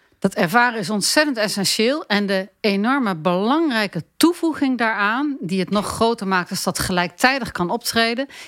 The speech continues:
is dat er bewustzijn is in de ervaring. Dus je biedt kinderen ervaring. Als je tegelijkertijd helpt door bijvoorbeeld, als ik een poes tegen de haren instrijk,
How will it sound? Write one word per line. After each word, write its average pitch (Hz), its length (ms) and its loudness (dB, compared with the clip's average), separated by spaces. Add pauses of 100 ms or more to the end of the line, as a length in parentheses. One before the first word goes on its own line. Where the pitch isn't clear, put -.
is 208 120 2
dat 208 160 0
er 180 120 -2
bewustzijn 220 640 2
is 208 320 -4
in 220 160 2
de 202 100 0
ervaring. 156 720 0 (400)
Dus 185 260 2
je 185 100 -2
biedt 160 540 0
kinderen 240 480 2
ervaring. 160 640 0 (760)
Als 214 220 2
je 208 80 -2
tegelijkertijd 214 920 0
helpt 208 680 0 (280)
door 196 560 0 (280)
bijvoorbeeld, 190 560 0 (300)
als 220 280 4
ik 208 320 -2
een 190 340 -2 (420)
poes 320 360 2
tegen 247 300 2
de 202 60 -2
haren 208 400 2
instrijk, 262 920 0